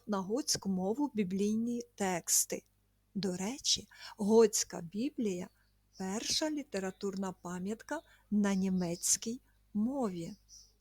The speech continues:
Наприкінці правління Германа Ріха почалися слов'яно-готські війни. У цей час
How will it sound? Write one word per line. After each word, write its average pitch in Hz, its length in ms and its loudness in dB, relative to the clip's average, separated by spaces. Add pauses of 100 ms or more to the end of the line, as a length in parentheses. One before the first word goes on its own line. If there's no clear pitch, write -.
(540)
Наприкінці 202 920 2
правління 196 760 2
Германа 185 580 2
Ріха 196 440 -2 (400)
почалися 202 640 2
слов'яно-готські 202 1120 0
війни. 190 540 -2 (600)
У 233 120 4
цей 190 320 0
час 208 640 2